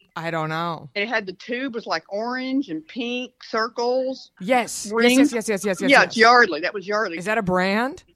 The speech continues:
Speaker 2: Yeah, Yardley was a real famous English cosmetic brand.
Speaker 1: Okay. And that you, you sure you bought that in the seventies?
Speaker 2: Yeah. Just look it up. Y A R D L E Y, Yardley Cosmetics.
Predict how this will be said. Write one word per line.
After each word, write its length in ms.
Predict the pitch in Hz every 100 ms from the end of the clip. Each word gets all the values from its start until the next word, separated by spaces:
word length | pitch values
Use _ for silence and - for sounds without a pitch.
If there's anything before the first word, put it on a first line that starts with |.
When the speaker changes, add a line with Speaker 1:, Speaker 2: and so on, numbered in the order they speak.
| _ -
Speaker 2:
Yeah, 240 | 247 494 311
Yardley 520 | 202 269 427 202 165
was 140 | 175
a 80 | 175
real 160 | 170 240
famous 400 | 254 285 247 175 202
English 680 | 262 370 240 180 - - - -
cosmetic 580 | - 196 190 190 170 180
brand. 460 | 165 147 160 240 - _ _ -
Speaker 1:
Okay. 560 | 160 151 170 123 135 - 160
And 140 | 165
that 180 | 180 -
you, 160 | 185 - -
you 220 | 190 196
sure 340 | - 214 202
you 200 | 202 202
bought 240 | 180 175 175
that 160 | 180
in 100 | 170
the 80 | 160
seventies? 880 | 151 165 160 180 196 208 226 - - _ _ _ _ 214
Speaker 2:
Yeah. 500 | 302 480 - 160 147 _ _ _ 214
Just 140 | 214
look 180 | 302 285
it 80 | 285
up. 200 | 294 190
Y 200 | 196 247 254 247
A 40 |
R 240 | 240 240
D 240 | 214 247 226
L 160 | 226 226
E 120 | 240
Y, 200 | 220 233
Yardley 400 | 208 190 208 214
Cosmetics. 800 | - 208 185 196 214 147 - _